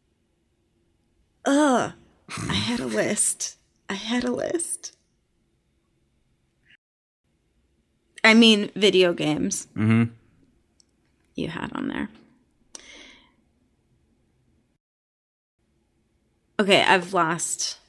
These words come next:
Speaker 1: my list. I'll, if anything comes back to me, I'll, I'll let you know. But, I mean, those are all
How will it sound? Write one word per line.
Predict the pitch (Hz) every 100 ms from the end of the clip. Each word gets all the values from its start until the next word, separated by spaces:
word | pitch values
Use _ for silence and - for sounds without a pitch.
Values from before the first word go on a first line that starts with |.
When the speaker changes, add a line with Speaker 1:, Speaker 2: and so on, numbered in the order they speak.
| - _ _ _ -
Speaker 1:
my | 175
list. | 160 151 156 - - -
I'll, | 143 156 - -
if | - 190
anything | 185 185 180 165 160
comes | - 165 165
back | - - -
to | -
me, | -
I'll, | - - - -
I'll | 160
let | - 156 -
you | 170
know. | 175 156 190
But, | 220 220 - - - - -
I | 254
mean, | 254 247 226 - -
those | 240 247 277
are | 269
all | - 226 233 247 -